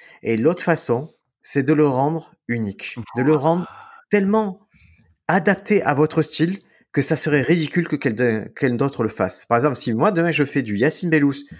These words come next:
Speaker 1: ou du Baptiste Caplin, je suis dead. Je suis dead parce que il n'y a que, c'est tellement identifié chez eux, cet univers-là, que je serais un imposteur sur cette affaire.
Speaker 2: Eh ben, justement, eh ben, je pense que s'il y a quelqu'un qui te vole une blague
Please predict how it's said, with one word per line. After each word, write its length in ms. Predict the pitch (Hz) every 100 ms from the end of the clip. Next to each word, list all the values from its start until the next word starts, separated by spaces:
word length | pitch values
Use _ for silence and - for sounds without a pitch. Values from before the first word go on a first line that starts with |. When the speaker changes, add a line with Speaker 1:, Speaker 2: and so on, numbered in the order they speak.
| - _
Speaker 1:
ou 80 | 113
du 140 | 101
Baptiste 440 | 95 185 - - 170
Caplin, 420 | 120 107 117 165 - _ _ _ _ _
je 140 | 107
suis 240 | 135 - 117
dead. 360 | 95 185 113 - - _ _ _
Je 140 | - 113
suis 220 | - 110
dead 320 | 107 170 185
parce 180 | 139 -
que 220 | 143 147
il 100 | 120
n'y 80 | 117
a 80 | 117
que, 240 | - -
c'est 280 | - 127 -
tellement 280 | 196 196 -
identifié 680 | 147 156 147 156 - 160
chez 300 | 143 156 131
eux, 120 | 151 151
cet 240 | 127 127
univers-là, 580 | 131 131 131 120 131 160 - - _ _ -
que 120 | 113
je 100 | 120
serais 260 | - 127
un 60 | 127
imposteur 460 | 127 131 123 117 -
sur 140 | -
cette 80 | -
affaire. 280 | 90 90 87 _
Speaker 2:
Eh 100 | 135
ben, 140 | 117 131
justement, 520 | 131 - 143 147 135 _ _ _
eh 80 | 120
ben, 200 | 110 110 - _ -
je 160 | 117
pense 360 | 113 190 180 -
que 100 | 127
s'il 260 | - 165
y 40 | 151
a 60 |
quelqu'un 560 | 123 147 139 - 143 127 _ _ -
qui 120 | 110
te 80 | 110
vole 180 | 117
une 140 | 110 101
blague 440 | 123 135 117 104